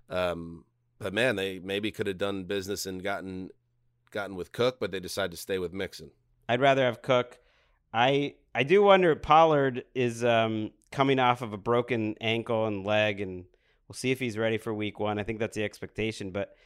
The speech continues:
Speaker 2: they, they're thin in the backfield, the Cowboys, to me, behind him. And, like, you're gonna ask him to have his biggest workload ever coming off of a huge injury.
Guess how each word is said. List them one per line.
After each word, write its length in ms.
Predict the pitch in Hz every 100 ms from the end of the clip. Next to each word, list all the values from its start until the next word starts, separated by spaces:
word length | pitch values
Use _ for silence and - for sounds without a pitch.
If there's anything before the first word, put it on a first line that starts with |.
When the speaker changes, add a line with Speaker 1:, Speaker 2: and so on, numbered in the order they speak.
| _ _ 104
Speaker 2:
they, 340 | 120 175 -
they're 240 | 120 214
thin 300 | 233 - 143
in 100 | 123
the 80 | 113
backfield, 680 | 104 110 110 - 110 98 87
the 60 | 98
Cowboys, 520 | 110 104 98 95 -
to 100 | 104
me, 160 | 107 101
behind 440 | 98 107 151 151
him. 140 | 117
And, 100 | 107
like, 220 | 107 110 -
you're 180 | 123
gonna 160 | 139 151
ask 340 | 135 139 -
him 140 | 151 147
to 60 |
have 160 | 135 127
his 120 | 117
biggest 260 | 107 127 113
workload 420 | 127 131 120 120
ever 220 | 120 123
coming 280 | - 127 127
off 180 | 127 120
of 160 | 104
a 40 | 110
huge 240 | 117 117
injury. 320 | 120 123 143